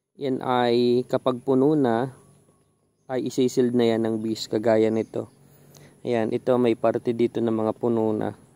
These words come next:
Ito, hindi pa siya puno. So, kapag napuno na yan, isisild na nila. Ang species na ito ng stingless bee ay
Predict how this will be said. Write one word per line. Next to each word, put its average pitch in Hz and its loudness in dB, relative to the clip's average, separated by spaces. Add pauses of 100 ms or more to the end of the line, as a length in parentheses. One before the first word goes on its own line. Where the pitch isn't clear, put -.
Ito, 123 -2
hindi 117 0
pa 113 -2
siya 117 -4
puno. 117 0 (480)
So, 120 -6
kapag 139 -2
napuno 147 2
na 139 4
yan, 113 2
isisild 117 -2
na 113 0
nila. 110 0 (720)
Ang 147 2 (520)
species - -2
na 143 2
ito 123 2 (160)
ng 117 0
stingless 151 -2
bee 120 -2 (240)
ay 147 0